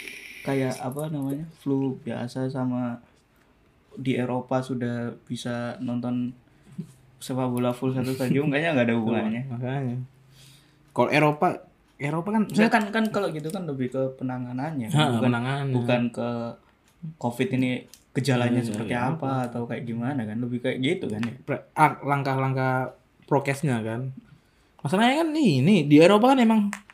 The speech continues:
Speaker 2: kok kita ngomongin Eropa ya, Eropa kan udah maju. Amerika sih ya so-so lah. <laughs> Kalau, kalau dari emang teknologi, Amerika emang ya maju dari Indonesia. Cuma kok penanganan kayaknya bagus Indonesia deh, <laughs> dari Amerika.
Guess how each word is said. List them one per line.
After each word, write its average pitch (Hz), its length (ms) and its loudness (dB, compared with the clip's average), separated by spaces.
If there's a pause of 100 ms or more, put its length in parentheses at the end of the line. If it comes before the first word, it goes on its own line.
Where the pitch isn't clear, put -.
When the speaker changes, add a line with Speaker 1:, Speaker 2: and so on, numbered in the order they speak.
(120)
Speaker 2:
kok - 160 0
kita 165 140 6
ngomongin 165 240 6
Eropa 165 180 8
ya, 110 140 6
Eropa 139 180 4
kan 254 120 6
udah 160 100 10
maju. 135 360 8 (180)
Amerika 135 280 8
sih 165 220 10
ya 107 420 6
so-so - 320 10
lah. 277 140 8 (480)
<laughs> - 440 -12
Kalau, 165 160 8
kalau 185 160 8
dari 160 160 12
emang 175 240 4
teknologi, 185 400 8 (320)
Amerika 160 260 6
emang 190 220 6
ya 120 80 6
maju 139 240 8
dari 139 160 12
Indonesia. 127 240 6
Cuma 190 160 6
kok 214 80 2
penanganan 202 320 6
kayaknya 262 320 4
bagus 165 160 8
Indonesia 147 320 10
deh, 156 160 10
<laughs> - 20 -2
dari 180 140 12
Amerika. 156 560 8